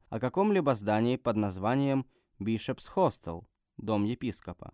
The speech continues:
ибо я, конечно, не подумал о вышедшем из употребления слове хостел. Хостел, дом. Не получив никакого сведения по этому поводу, я почти уже готов был расширить сферу поисков и делать их более систематично, как однажды утром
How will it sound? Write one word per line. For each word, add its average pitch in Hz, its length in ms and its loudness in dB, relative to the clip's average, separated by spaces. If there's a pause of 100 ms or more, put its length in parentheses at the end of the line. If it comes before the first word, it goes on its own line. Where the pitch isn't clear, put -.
(140)
ибо 117 240 2
я, 107 120 4
конечно, 110 420 0
не 123 100 0
подумал 160 540 2
о 95 140 -4
вышедшем 107 680 -4
из 107 160 -6
употребления 98 840 -2 (240)
слове 147 640 0 (160)
хостел. - 680 -4
Хостел, 156 600 -2 (260)
дом. 90 460 -6
Не 165 120 6
получив 180 440 2
никакого 143 420 2
сведения 123 520 2
по - 120 -2
этому 110 340 0
поводу, 110 560 0
я 110 160 -2
почти - 320 -2
уже 160 220 4
готов 139 360 0
был 143 360 0
расширить 139 680 0
сферу 110 400 0
поисков 131 540 0 (160)
и 120 100 -2
делать 165 360 2
их 131 120 0
более 123 360 2
систематично, 151 840 -2
как 101 240 -8
однажды 104 460 0
утром 120 420 -2